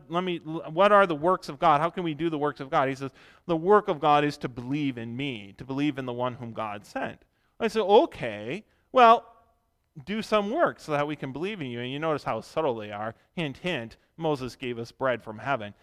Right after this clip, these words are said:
They're still stuck on that same idea. "Give us more bread, just like you did the other day. Fill our stomachs." What they really wanted,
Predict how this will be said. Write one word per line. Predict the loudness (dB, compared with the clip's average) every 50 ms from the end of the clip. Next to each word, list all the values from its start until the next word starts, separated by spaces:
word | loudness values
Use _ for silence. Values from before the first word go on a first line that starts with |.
| _ _ _
They're | -8 -8
still | -4 0 0 2 2
stuck | 0 -4 -12 -6 0 2 2 2 2 -2 -6
on | -8 -6
that | -6 -8 -10 -12
same | -10 -6 -4 -4 -2 -2 -2 -4 -4 -6 -8 -10 _ _ _ _ _ _
idea. | -8 -6 -6 -4 -4 -2 -2 0 0 -2 -2 -6 -10 -16 _ _ _ _ -12
"Give | -6 -4 0 2
us | 2 0 0 -2
more | -4 -4 -2 -2
bread, | -2 -2 0 0 0 0 0 -4 -8
just | -12 -12 -6
like | -4 -4 -4 -4 -10
you | -14
did | -8 -6 -6 -4 -4 -6 -8 -12 _ _ _ _
the | -10 -8
other | -8 -8 -10 -10 -14
day. | -12 -10 -8 -8 -8 -10 -12 -14 _ _ _
Fill | _ _ 0 0 2 0 -2 -4
our | -6 -6 -4 -4 -6 -8 -10 _
stomachs." | -18 -20 -12 -8 -8 -8 -8 -8 -12 -16 -18 -20 _ -20 -20 _ _ _ _ _ -20 -20 _ _
What | 6 8 8 8
they | 8 6 6
really | 8 8 8 10 10 10 8
wanted, | 8 8 8 8 10 8 8 6 2 -2 -8 -8 -6 -4 -4 -4 -4 -6